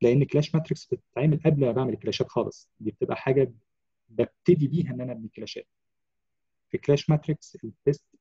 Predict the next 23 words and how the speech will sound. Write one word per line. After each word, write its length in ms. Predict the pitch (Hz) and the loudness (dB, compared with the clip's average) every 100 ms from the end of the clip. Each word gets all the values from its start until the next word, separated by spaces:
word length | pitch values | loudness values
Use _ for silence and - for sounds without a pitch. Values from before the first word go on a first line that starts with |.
| - | -2
براكتس 380 | 147 - 139 117 | -2 -2 -6 -6
إنها 200 | 123 131 | -8 -4
تبقى 220 | 143 131 | -2 -2
بالكاتيجوري 600 | - - 110 147 160 156 | -4 -6 -10 -6 -4 -4
ولا 140 | 117 | -4
في 120 | - | -6
حاجة 180 | - 127 | 0 2
تانية؟ 300 | 117 147 170 | 4 4 4
لا، 340 | 175 131 - - _ _ _ _ _ _ | 2 0 -4 -10 _ _ _ _ _ _
مفيش 300 | 101 135 - | -6 -4 -2
حاجة 160 | - 127 | 2 2
اسمها 240 | - 110 | 2 0
بيست 340 | - 127 - - | 2 2 0 0
براكتس 300 | 127 - - | 0 -2 -4
في 100 | 107 | -2
الكلاش 380 | 98 - 127 143 | 0 0 2 2
ماتريكس. 500 | 151 170 170 - _ _ _ _ _ _ _ 131 | 2 0 -4 -10 _ _ _ _ _ _ _ 6
هي، 440 | 143 147 151 147 - _ _ _ _ _ _ _ - | 6 4 2 -2 -12 _ _ _ _ _ _ _ -14
بص، 480 | 131 135 - - _ - | -4 -4 -4 -20 _ -8
هو 100 | 123 | -6
أنت 120 | 151 | -2
دايمًا 220 | 143 156 | 0 2
بتحاول 340 | 143 - 147 | 0 -2 -4